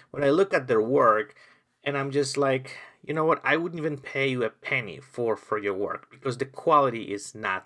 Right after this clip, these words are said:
there. You just don't know what you're doing." But the first thing which you ask is the money. So that's something which we have to think about it. And, and, and what I was going with this is before you jump into, you know, the real business,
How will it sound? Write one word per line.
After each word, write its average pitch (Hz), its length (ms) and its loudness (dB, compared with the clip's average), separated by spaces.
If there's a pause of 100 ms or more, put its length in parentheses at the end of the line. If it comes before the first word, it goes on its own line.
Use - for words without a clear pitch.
there. 95 280 -8
You 95 160 -8
just 107 240 -10
don't 123 240 -4
know 117 100 -2
what 104 360 -2
you're 117 60 -20
doing." 117 380 2 (640)
But 117 240 -2
the 120 100 -10
first 131 380 2
thing 117 180 -4
which 101 200 -2
you - 120 -10
ask - 480 -6 (220)
is 98 480 -4
the 110 60 -6
money. 101 360 -6
So - 160 0
that's 160 280 2
something 165 340 2
which 117 300 -2
we 127 120 -2
have 113 300 -4
to 113 100 -10
think 180 300 0
about 98 300 0
it. 95 200 -4 (520)
And, 120 280 -2 (160)
and, 123 180 -4
and 131 200 -4
what 131 120 4
I 131 80 4
was 117 200 0
going 175 360 6
with 120 220 -2
this 95 280 -2
is 98 300 -6
before 180 640 2
you 160 140 2
jump 120 400 0
into, 101 580 -4 (580)
you - 120 -6
know, 131 180 0
the 120 240 0
real 135 500 4
business, - 760 -6